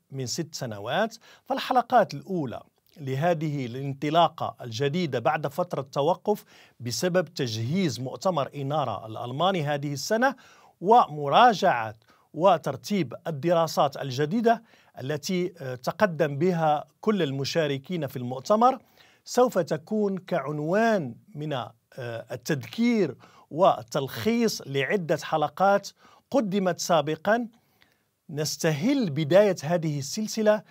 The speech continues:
بالتعرف على المنهج العلمي الفلسفي الذي عملنا به سابقًا وسوف نستخدمه في الحلقات المستقبلية. وبما أننا أمام البحث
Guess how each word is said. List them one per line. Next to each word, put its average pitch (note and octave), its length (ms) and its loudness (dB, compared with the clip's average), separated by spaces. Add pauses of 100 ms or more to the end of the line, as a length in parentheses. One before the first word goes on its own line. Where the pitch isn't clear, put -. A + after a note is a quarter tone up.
(240)
بالتعرف F3 920 0
على D3+ 420 0
المنهج F3 540 0
العلمي C3+ 540 -4 (240)
الفلسفي G#3+ 800 -4 (380)
الذي D3 640 -4
عملنا C3+ 540 -4
به C#3+ 320 -4
سابقًا F3 600 -2
وسوف F3+ 480 0
نستخدمه D#3 920 -4 (320)
في F#3 80 -4
الحلقات D3+ 680 -2
المستقبلية. B2 800 -6 (800)
وبما C4 420 6
أننا F#3+ 760 0
أمام E3+ 260 2
البحث B2 640 -2